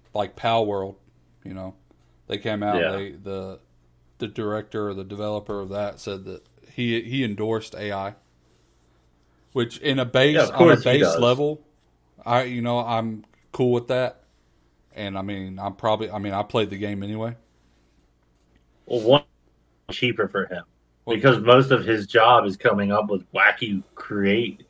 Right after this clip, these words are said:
Speaker 2: creations that, you know, he's gotta draw.
Speaker 1: Well, yeah, but why
Speaker 2: Better
Speaker 1: do that
Speaker 2: do
Speaker 1: when
Speaker 2: that
Speaker 1: you
Speaker 2: than
Speaker 1: can
Speaker 2: an
Speaker 1: hire,
Speaker 2: A I and
Speaker 1: when you can give somebody a livelihood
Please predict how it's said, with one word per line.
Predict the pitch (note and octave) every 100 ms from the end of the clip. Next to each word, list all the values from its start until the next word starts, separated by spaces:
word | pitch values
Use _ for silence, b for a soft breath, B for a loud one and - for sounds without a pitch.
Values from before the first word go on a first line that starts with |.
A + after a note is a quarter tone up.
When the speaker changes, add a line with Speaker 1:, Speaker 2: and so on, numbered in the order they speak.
| _
Speaker 2:
creations | - G2+ F#2+ A2+ B2+ F#2 E2+
that, | F2+ E2
you | F2+ F2
know, |
he's | F2 C#3 -
gotta | F#2 F2+
draw. | F2+ F#2+ G#2 - _ _ _ _ -
Speaker 1:
Well, | D3+
yeah, | C3+ F3+ G#2+
but | G#2+ G#2 C#3+
why | B2 C#3+
Speaker 2:
Better | C3 A2+
Speaker 1:
do |
that | B2+ D3
Speaker 2:
do | A2+
Speaker 1:
when | G#2
Speaker 2:
that | G#2
Speaker 1:
you | A#2+
Speaker 2:
than | F#2+
Speaker 1:
can | F#2
Speaker 2:
an |
Speaker 1:
hire, | A2+ A#2+ A2
Speaker 2:
A | G2+
I | A2+
and | G2+ F2+ - _ -
Speaker 1:
when | B2
you | C3+
can | C3 A#2
give | B2 B2+
somebody | C3+ A#2+ A2 G#2+
a | G#2
livelihood | F#2+ G2+ A#2 C#3 A#2+ G2 G2 F#2+ F#2